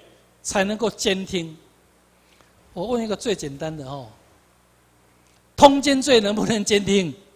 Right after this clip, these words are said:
不可以。啊，不，那你还丢？<laughs> 你到底几啊？那个私，私行为很轻微的罪，没有在监听的啦。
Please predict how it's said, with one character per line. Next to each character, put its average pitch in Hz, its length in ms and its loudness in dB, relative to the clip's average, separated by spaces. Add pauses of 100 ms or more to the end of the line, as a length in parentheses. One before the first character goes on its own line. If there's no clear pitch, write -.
(2000)
不 208 80 -2
可 - 200 -10
以。 123 120 -10 (1300)
啊， - 140 6
不， 349 240 0
那 370 100 2
你 339 120 2
还 247 120 6
丢？ 247 260 4 (360)
<laughs> 185 460 -4
你 214 120 0
到 196 240 4
底 165 200 -4
几 151 280 -6
啊？ 143 80 -6 (840)
那 370 100 -10
个 349 80 -2
私， 359 560 -2 (120)
私 349 440 -2
行 277 340 -2
为 220 240 2
很 202 240 -8
轻 294 260 -4
微 220 140 0
的 214 100 -4
罪， 170 440 -4 (520)
没 196 100 -10
有 202 120 -6
在 175 160 -6
监 170 240 -8
听 160 220 -8
的 147 120 -10
啦。 113 140 -20